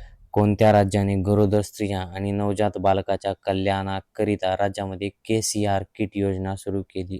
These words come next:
आहे? याचं उत्तर आहे तेलंगणा, पर्याय क्रमांक एक. प्रश्न क्रमांक पंधरा, नुकत्याच निधन पावलेल्या मानवाधिकार कार्यकर्त्या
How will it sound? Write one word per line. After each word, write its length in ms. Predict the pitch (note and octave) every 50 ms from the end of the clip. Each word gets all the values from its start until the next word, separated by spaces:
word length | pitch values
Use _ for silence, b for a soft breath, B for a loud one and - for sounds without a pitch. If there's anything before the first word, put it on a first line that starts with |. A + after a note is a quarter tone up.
| - -
आहे? 200 | G#2 G2+ G2 F#2+ F#2 - _ b b b b b b b b b b b b b b
याचं 180 | G2+ F#2+ - G#2
उत्तर 300 | G2 - _ - G#2 F#2+
आहे 200 | F#2+ F#2+ G2 G2
तेलंगणा, 720 | - _ - G#2 G2+ G2 G2+ G2+ G2+ G2 G2 F#2+ F#2+ F#2+
पर्याय 300 | F#2 - G2 F#2 F#2 F#2
क्रमांक 500 | E2+ - F#2+ F2+ F#2 F2+ F2 - - F#2+ F#2 G2 - _ -
एक. 260 | A2+ G#2+ G2+ G2 - _ _ _ _ _ _ _ _
प्रश्न 280 | - G2 F2+ - G#2 G#2
क्रमांक 540 | - - G2+ G2 G2+ G2+ G2 G2 - - G2
पंधरा, 640 | G2 F#2+ _ _ - A#2 A#2 A#2 G#2+ G2+ G2 F#2+ F#2 - b b b b b b b b b b b G#2
नुकत्याच 480 | G#2 G#2+ G#2 - - A2+ G#2+ G#2 G2+
निधन 320 | G#2 G2+ G2 G#2 G#2 G2+ G2
पावलेल्या 480 | - G2 G2 G2+ G2 G2 F#2 G2 G2
मानवाधिकार 800 | G2 G2+ G2+ G2+ G2+ G2 G2 G2+ G2+ G2 G2 - - G2 G2+ G#2
कार्यकर्त्या 680 | - G2 G2 F#2+ F#2+ F#2 G2 G2 F2+ - - F#2 F#2+